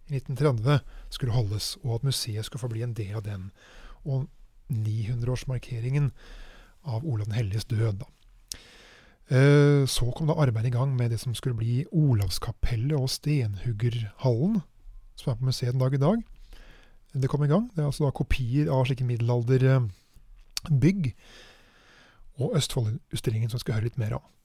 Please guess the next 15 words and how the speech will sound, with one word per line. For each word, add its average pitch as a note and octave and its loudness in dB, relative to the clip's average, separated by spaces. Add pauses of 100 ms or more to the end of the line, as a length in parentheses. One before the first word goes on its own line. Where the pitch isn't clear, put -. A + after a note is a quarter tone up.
(1400)
Så F#3 2
det D#3+ 0
skjedde, D3 2 (180)
det D3+ 0
skjedde C#3 -2
masse, D#3+ 0 (380)
og, C3 2
um, C#3+ 2 (580)
mer A2+ 0 (140)
skulle, G#2+ -2 (120)
skulle A#2+ -8
skje. - -6 (400)
For D3 2
på F3 -2
tredvetallet, C#3+ 2